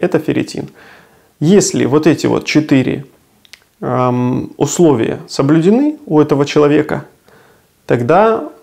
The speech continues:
мы переходим к следующему этапу. Значит, у нас тут есть три столбца. И нам надо по одному пункту хотя бы из каждого из столбца, чтобы было у этого человека.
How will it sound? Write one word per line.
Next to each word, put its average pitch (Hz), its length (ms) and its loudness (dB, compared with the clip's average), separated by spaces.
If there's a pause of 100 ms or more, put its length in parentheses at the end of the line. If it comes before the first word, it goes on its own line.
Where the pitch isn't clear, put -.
(200)
мы 156 300 2
переходим 151 500 0
к - 40 -8
следующему 143 560 2
этапу. - 340 -6
Значит, - 320 -6
у 151 40 2
нас 208 140 2
тут 156 180 -6
есть 156 200 -2
три 160 160 -2
столбца. - 600 -4 (1400)
И 147 120 2
нам 180 180 4
надо 127 260 2
по 156 560 0
одному 135 500 0
пункту 208 400 0
хотя 180 340 0
бы 147 100 0
из 135 100 -4
каждого 147 300 -2
из 131 80 -4
столбца, 131 400 -2
чтобы 123 300 -4
было 127 240 2
у 123 80 0
этого 117 300 -4
человека. 127 580 -6